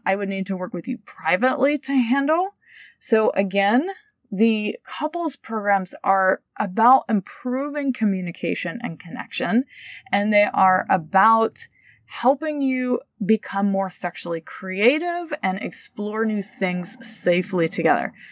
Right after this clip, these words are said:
So it's not about fixing sexual dysfunctions or, you know, helping you to decide whether or not you should get divorced.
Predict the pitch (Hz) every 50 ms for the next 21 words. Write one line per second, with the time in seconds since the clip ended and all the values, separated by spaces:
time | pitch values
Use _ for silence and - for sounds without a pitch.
0 | - - _ - - 180 175 170 175 175 - 196 185 190 202 233 247 247 226 214
1 | 220 214 208 202 202 - - _ _ _ _ _ _ - _ _ - - 202 -
2 | - 214 196 196 190 - 196 185 - - 196 180 175 170 170 170 - - - 285
3 | 277 294 294 269 - 294 277 262 262 254 254 247 254 240 - - _ _ _ _
4 | _ _ - - 185 180 185 180 175 175 175 170 170 175 - - _ _ _ _
5 | _ _ - - 185 170 160 151 143 131 123 - - - _ - - - 220 226
6 | - 233 226 220 214 208 208 208 196 - - 220 214 208 214 208 202 202 - 190
7 | 202 185 - 226 208 220 208 214 208 208 208 214 208 208 202 - 214 202 - -
8 | 196 185 208 180 226 202 190 185 226 277 294 285 285 262 - - - -